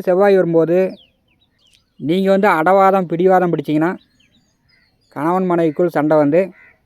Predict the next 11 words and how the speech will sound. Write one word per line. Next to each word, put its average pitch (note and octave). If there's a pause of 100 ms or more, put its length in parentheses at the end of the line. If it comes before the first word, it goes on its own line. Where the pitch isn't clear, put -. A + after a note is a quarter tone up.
(480)
பிரிஞ்சு F3+
போகக்கூடிய D#3
நிலை C#3+
கூட D3+
ஏற்படும். B2+ (1400)
அல்லது D#3+
குடும்பத்துல E3+ (1600)
உங்களை E3+ (120)
பார்த்து F3 (120)
மற்றவர்கள் E3
பயந்துகிட்டு D3+